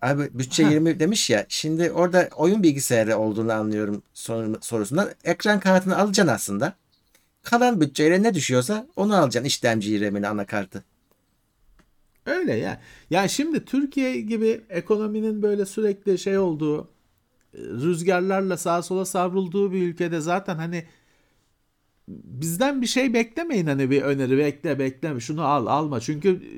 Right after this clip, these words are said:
Speaker 2: her şey alt üst oluyor. Neye güvenip kim söyleyebilir?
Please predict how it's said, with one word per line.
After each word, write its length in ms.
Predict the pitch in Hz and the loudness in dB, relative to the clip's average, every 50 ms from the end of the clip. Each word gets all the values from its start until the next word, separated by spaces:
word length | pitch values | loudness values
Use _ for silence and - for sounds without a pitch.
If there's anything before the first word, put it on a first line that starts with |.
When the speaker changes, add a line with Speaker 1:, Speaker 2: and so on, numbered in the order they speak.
| 62 53 - | -14 -14 -10
Speaker 2:
her 220 | - 156 165 202 | -2 2 2 2
şey 180 | 214 - 285 269 | 2 0 -2 -2
alt 220 | 254 262 254 262 | 0 -2 -2 -2
üst 220 | 311 285 - - 262 | -4 -4 -2 0 0
oluyor. 300 | 208 156 117 92 80 - _ _ _ _ _ _ _ _ _ _ _ _ _ _ _ _ _ 185 - | 2 2 2 -2 -2 -6 _ _ _ _ _ _ _ _ _ _ _ _ _ _ _ _ _ -16 -10
Neye 260 | 117 135 165 202 226 233 | -4 0 0 2 2 2
güvenip 560 | 202 220 202 185 175 151 139 - - - - | 2 0 0 0 0 -2 -4 -6 -8 -16 -6
kim 220 | - 196 214 208 | -4 -4 -4 -4
söyleyebilir? 880 | - - 185 165 147 139 123 110 98 95 95 90 90 - - - _ | -4 -2 0 0 2 2 0 0 -2 -2 -6 -8 -8 -10 -16 -20 _